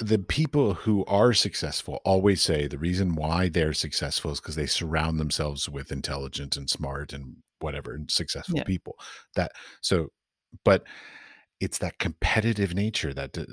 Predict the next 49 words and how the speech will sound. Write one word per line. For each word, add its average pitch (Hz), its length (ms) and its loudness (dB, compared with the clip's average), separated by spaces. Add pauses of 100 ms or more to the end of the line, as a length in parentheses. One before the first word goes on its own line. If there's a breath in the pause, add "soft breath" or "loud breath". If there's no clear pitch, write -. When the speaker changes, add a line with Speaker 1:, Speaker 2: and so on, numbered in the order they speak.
(160)
Speaker 1:
there's 87 200 0
something 107 540 4
in 95 180 4
it. 92 180 2
I - 60 0
don't 82 240 2
know 98 80 4
where 101 160 4
it 107 100 -2
came 98 240 0
from. 98 220 0
Don't 65 180 -2
know 80 100 0
why 92 200 0
it's 104 220 -6
there. 85 480 2
Maybe 85 440 -2
th-, - 160 -10
it's - 200 -4
the, 87 240 0
it 90 100 -12
goes 87 200 2
all 92 80 6
the 95 80 6
way 87 60 4
back 85 200 0
to, 85 100 -2
like, 80 220 -4
government 82 500 0
school, 92 540 2 (160)
r-, 82 100 -4
you 82 180 -2
know, 71 80 -4 (360 loud breath)
the, 80 260 0
the 71 260 -2
standardized 90 680 2
schooling 101 420 2
where, 71 180 -4
like, 73 280 -6
literally 80 580 -2
they're 78 160 -2
competing 76 640 -2
against 90 460 0
one 67 160 -4
another 67 420 -6
for 73 460 -2 (560)
Speaker 2:
Yeah. 82 220 0
Speaker 1:
marks - 200 -4
and 69 220 -10